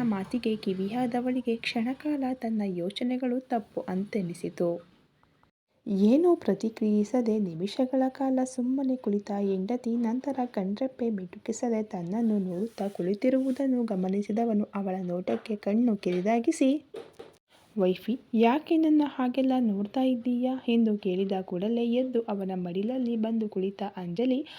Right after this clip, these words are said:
ಅವನ ಮೊಗವನ್ನು ಬೊಗಸೆಯಲ್ಲಿ ಹಿಡಿದು ಅವನ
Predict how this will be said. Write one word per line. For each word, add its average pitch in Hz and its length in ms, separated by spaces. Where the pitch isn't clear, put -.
ಅವನ 277 320
ಮೊಗವನ್ನು 240 580
ಬೊಗಸೆಯಲ್ಲಿ 254 720
ಹಿಡಿದು 240 380
ಅವನ 247 360